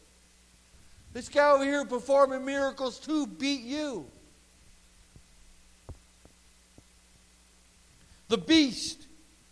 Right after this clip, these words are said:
who deceives many. He's trying, he thinks he's beat him.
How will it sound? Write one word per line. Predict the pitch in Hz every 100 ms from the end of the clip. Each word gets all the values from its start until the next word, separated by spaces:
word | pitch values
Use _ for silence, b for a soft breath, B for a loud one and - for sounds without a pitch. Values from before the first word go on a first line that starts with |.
| b b b
who | 262
deceives | 262 202 294 302 220
many. | 262 311 302 226 135 - - - - - _ _ - - - _ - _ _ _ - _ _ - - - - - - - -
He's | 262 202
trying, | 277 311 311 277 247
he | 285
thinks | 285 330 302
he's | 294 262
beat | 208 320 320
him. | 240